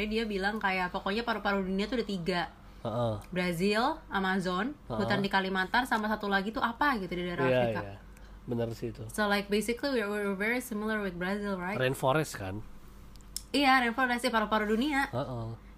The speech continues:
Speaker 1: Yang, ah, semuanya lagi dibabat ini.
Speaker 2: Oh, sama
Speaker 1: Itu
Speaker 2: satu
Speaker 1: aku
Speaker 2: lagi yang aku
Speaker 1: nontonnya
Speaker 2: belum
Speaker 1: karena
Speaker 2: cerita.
Speaker 1: dibabat sih. Apa-apa?
Speaker 2: Aku berenang sama lumba-lumba di Amazon.
Speaker 1: Ih, serius?
Speaker 2: Iya.
Speaker 1: Did you touch the lumba-lumba?
Speaker 2: Iya. Lumba-lumbanya main sama kita.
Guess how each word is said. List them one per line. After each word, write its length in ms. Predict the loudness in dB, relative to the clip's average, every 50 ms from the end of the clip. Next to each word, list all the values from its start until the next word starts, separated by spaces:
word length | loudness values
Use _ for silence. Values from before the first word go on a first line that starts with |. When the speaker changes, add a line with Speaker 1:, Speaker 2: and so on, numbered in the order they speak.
| -18 -18 -18 -10 -6
Speaker 1:
Yang, 220 | -2 -2 -2 0 2
ah, 160 | 2 2 2 2 -2 -6 -10 -12
semuanya 380 | -10 -4 -2 0 2 2 2 2
lagi 140 | 2 2 0
dibabat 400 | 0 0 0 0 0 0 -2 -2 -2
ini. 300 | -2 -2 -2 -4 -4 -8 -10 -14 -20 -8 2 4
Speaker 2:
Oh, 120 | 4 4 4 -2 -10
sama 240 | -2 4 4 6 8
Speaker 1:
Itu 80 | 8 8
Speaker 2:
satu 180 | 8 10 10
Speaker 1:
aku 60 | 12 12
Speaker 2:
lagi 180 | 12 12 12 10
yang 100 | 12 12
aku 160 | 10 8 10
Speaker 1:
nontonnya 0 |
Speaker 2:
belum 140 | 8 8 8
Speaker 1:
karena 80 | 8 6
Speaker 2:
cerita. 240 | 4 4 6 4 2
Speaker 1:
dibabat 240 | 4 4 2 2 0 -2
sih. 140 | -8 -10 -12 -14 -14 -16 -16 -14 -6 -6
Apa-apa? 320 | -4 -4 -4 -4 -6 -6 -6
Speaker 2:
Aku 180 | -4 -2 0 0
berenang 260 | 0 2 0 0 0
sama 180 | 0 2 2 2
lumba-lumba 760 | 2 2 4 4 4 4 4 4 4 4 6 6 6 6 6 4
di 80 | 2
Amazon. 800 | 0 0 2 2 0 0 0 0 0 0 0 -2 -2 -4 -6 -8 -10 -8 0
Speaker 1:
Ih, 180 | 2 2 2 2 -2 -6 -10 -12
serius? 480 | -4 0 4 4 6 6 6 4 2 2 0 2
Speaker 2:
Iya. 380 | 4 6 6 6 6 4 0 -4 -10 -16 -18 -16 -16 -16 -14 -14 -10 -2
Speaker 1:
Did 180 | 2 2 6 6
you 100 | 6 6 8
touch 300 | 8 8 8 8 6 2
the 100 | 4 4
lumba-lumba? 500 | 4 4 4 4 4 2 2 0 -2 -2 0
Speaker 2:
Iya. 440 | 2 4 6 6 4 4 -2 -6 -12 -18 -20 -20 -20 -20 -20 -18 -18 -18 -16 -12 -6
Lumba-lumbanya 580 | 2 4 6 8 10 8 8 8 8 8 8 10
main 220 | 10 10 10 8 8
sama 220 | 8 6 4 4
kita. 300 | 2 0 -2 -2 -4 -6